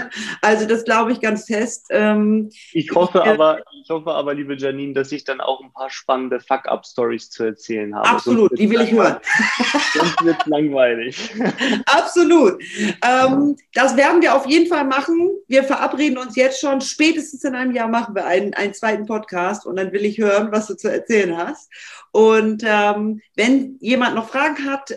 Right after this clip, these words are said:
Speaker 1: oder irgendwas noch wissen will, wir werden alle Informationen zu dir, zu deinen Social-Media-Kanälen und auch deiner Homepage,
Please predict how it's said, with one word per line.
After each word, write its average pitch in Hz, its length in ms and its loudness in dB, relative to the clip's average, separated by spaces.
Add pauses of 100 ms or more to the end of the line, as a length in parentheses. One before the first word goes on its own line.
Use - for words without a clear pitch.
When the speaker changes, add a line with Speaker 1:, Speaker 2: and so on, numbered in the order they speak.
Speaker 1:
oder 226 420 2
irgendwas 254 360 0
noch 208 180 -4
wissen 254 320 -2
will, 240 340 -2 (260)
wir 214 160 2
werden 220 320 2
alle 240 260 2
Informationen 214 680 -2
zu 196 160 -10
dir, 254 340 0
zu 240 120 -6
deinen 202 200 -6
Social-Media-Kanälen 220 1000 -4
und - 160 -8
auch - 140 -8
deiner 175 280 -6
Homepage, 226 500 -4